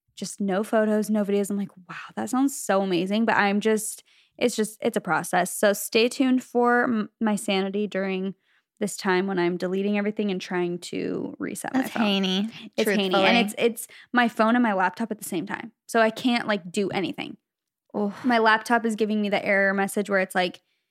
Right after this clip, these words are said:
Speaker 2: And
Speaker 1: "Your
Speaker 2: everything's
Speaker 1: disk,"
Speaker 2: slow, too.
Speaker 1: Yes, so slow, so glitchy. "Your disk is
Speaker 2: Ugh.
Speaker 1: full, del-, like, delete things to whatever." And I'm like, "Okay, do I have all these backed up?" Like, it's just a nightmare. So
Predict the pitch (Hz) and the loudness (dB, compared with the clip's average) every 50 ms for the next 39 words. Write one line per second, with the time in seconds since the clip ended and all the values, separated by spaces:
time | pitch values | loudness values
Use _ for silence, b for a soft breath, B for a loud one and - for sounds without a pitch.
0 | _ - 277 262 262 254 285 254 269 294 381 427 - - - 226 208 202 196 185 | _ 4 6 6 6 6 6 6 6 6 6 4 2 0 2 2 4 6 6 6
1 | 180 175 180 - - - 165 151 156 240 226 196 220 233 - - - - - 247 | 6 4 2 0 -2 -2 0 2 4 4 4 4 2 0 -6 -10 -4 2 4 4
2 | 247 285 277 - 262 247 233 233 233 - 240 233 226 - 220 214 214 - 208 208 | 4 4 2 2 4 4 4 4 4 4 2 2 4 2 0 0 0 0 0 0
3 | 214 - 269 277 277 - 294 294 285 294 339 294 285 277 294 285 277 269 269 262 | 0 2 2 2 4 4 4 4 4 2 2 0 2 4 4 6 6 6 4 4
4 | 247 214 233 233 233 - 233 226 220 220 - 262 269 311 339 320 - 285 269 269 | 2 0 0 -2 0 0 0 0 0 0 -2 0 0 0 0 0 0 2 2 2
5 | 269 254 - - 262 262 262 269 269 254 233 233 226 226 220 214 208 202 196 190 | 2 0 -2 -2 0 0 2 2 0 0 2 2 2 2 2 2 2 2 0 0
6 | 185 180 - b b b b b b b _ _ - 226 - 233 214 202 196 190 | -2 -4 -6 b b b b b b b _ _ -8 -4 -2 0 0 2 0 0
7 | 180 180 190 185 202 208 202 214 220 208 - 233 240 240 - - 349 349 330 285 | 0 -2 -2 -2 0 0 0 0 0 0 0 -2 -2 -2 -4 -2 0 0 0 0
8 | - 208 202 196 - - 202 202 - - - 196 170 - - - - - - - | 0 -2 -4 -4 -4 -8 -8 -8 -8 -10 -12 -12 -12 -10 -8 -8 -8 -6 -6 -6
9 | - - 233 226 - - 233 127 | -6 -6 -6 -6 -2 -2 0 0